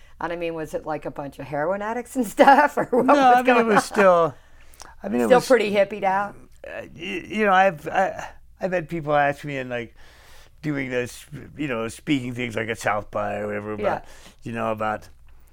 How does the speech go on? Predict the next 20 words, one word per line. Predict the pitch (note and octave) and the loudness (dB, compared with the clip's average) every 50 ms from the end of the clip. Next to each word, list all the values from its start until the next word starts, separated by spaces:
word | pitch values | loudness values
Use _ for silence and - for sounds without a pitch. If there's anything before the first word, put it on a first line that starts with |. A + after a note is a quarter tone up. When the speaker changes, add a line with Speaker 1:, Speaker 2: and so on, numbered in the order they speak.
| - - - - - - - - - - - - - - - - - - - - - - - - - - - - | -20 -20 -20 -20 -20 -20 -20 -20 -20 -20 -20 -20 -20 -20 -20 -20 -20 -20 -20 -20 -20 -20 -20 -20 -20 -20 -20 -6
Speaker 2:
people | - D#3+ C#3 C3 | -6 -4 -4 -4
get | C3 C3 B2+ | 0 2 4
off | B2 A#2+ A2+ | 4 4 2
on | B2 A2+ A2+ | 0 -4 -4
analog | A#2 A#2 A#2+ A#2+ A#2 A2 A2 A2+ A2+ G#2+ G2+ - | -2 -2 -2 -2 -2 -4 -2 -2 -2 -2 -2 -6
tape | - - A2+ A2 G#2 - - | -8 -6 -6 -6 -6 -10 -10
and | G#2+ G#2+ | -10 -8
the | G#2 G2+ | -6 -6
analog | G#2 G#2 G2+ G2+ G#2 G#2 G#2 | -4 -4 -4 -4 -6 -6 -6
machine, | G#2 G2+ - - A2+ A2 A2 | -8 -10 -10 -10 -10 -8 -6
you | A2+ | -6
know, | A2 G#2 G#2 | -4 -4 -2
how | G#2+ A#2+ A#2 | 0 0 0
that | A2 A2+ A2 A2 A2 - - - - - - - - - - - | 2 2 0 0 -2 -6 -14 -20 -20 -20 -20 -20 -20 -20 -18 -10
made | - A2 A#2 A2+ A2 A2 G#2+ G#2+ | -8 -6 -2 -2 -2 -2 -2 -2
all | G#2+ A2 A2 A2 | 0 0 0 0
those | G#2 G#2 G#2 G#2 G#2 F#2+ - - - - - - - - - - - - | -2 -2 -4 -4 -4 -8 -10 -14 -16 -20 -20 -20 -20 -20 -20 -20 -20 -16
records | G#2+ G#2+ A#2 B2 A2+ - A2 G#2 - | -4 -2 -2 -2 -2 -4 -10 -10 -6
from | - A#2 A2 G#2+ G#2+ | -6 -6 -6 -6 -8
the | G#2+ F2 - | -10 -12 -14